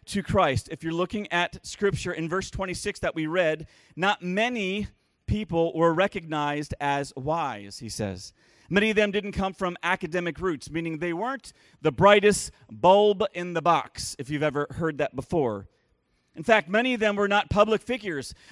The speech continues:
or acknowledged to be a person of influence, right? Oftentimes you talk about influence to influencers. Get, they're the gateway to all of these other people so we can have this domino effect of influence. Well, Paul is saying they weren't that.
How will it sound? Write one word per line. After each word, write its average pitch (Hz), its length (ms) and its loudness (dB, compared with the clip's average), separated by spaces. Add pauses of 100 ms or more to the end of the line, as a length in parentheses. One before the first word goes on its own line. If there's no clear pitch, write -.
or 180 140 4
acknowledged 226 720 0
to 214 60 -4
be 208 200 -4
a 175 80 -2
person 247 680 -4 (280)
of 190 200 0
influence, 208 680 -2
right? 180 380 -2 (240)
Oftentimes 196 600 -2
you 175 80 -12
talk 208 220 4
about 202 260 4
influence 233 580 -2
to - 120 -8
influencers. 196 880 -2 (240)
Get, 220 160 2 (180)
they're 240 220 4
the 214 100 -2
gateway 226 520 4
to - 180 -2
all - 180 4
of 233 80 0
these 220 240 -4
other 233 180 4
people 233 340 -4
so 208 120 0
we 202 80 -6
can 208 140 -4
have 202 100 -2
this 175 160 -4
domino 262 540 4
effect 233 400 2 (200)
of 196 160 8
influence. 214 640 0
Well, 202 140 2
Paul 269 320 10
is 240 80 4
saying 208 380 2 (120)
they 233 300 6
weren't 269 380 2
that. 196 600 2